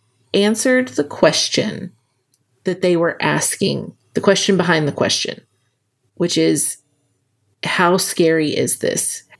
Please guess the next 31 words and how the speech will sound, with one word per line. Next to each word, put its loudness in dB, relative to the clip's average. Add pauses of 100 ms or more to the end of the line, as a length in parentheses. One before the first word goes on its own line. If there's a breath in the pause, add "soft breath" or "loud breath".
How 0 (480 soft breath)
deep -2
is 0
my 2
loss 0
right 0
now? -8 (240)
Is 0
there 4
hope?" -6 (800)
And 0 (560)
the, -2
and 4
another 2
great 0
thing, 0
Meredith 2
Miller 0 (380 soft breath)
is -6
such 0
a 0
great 2
resource 0
for -2
parents -2
who 0
are 2
struggling 0
with -2
this, 0
because 0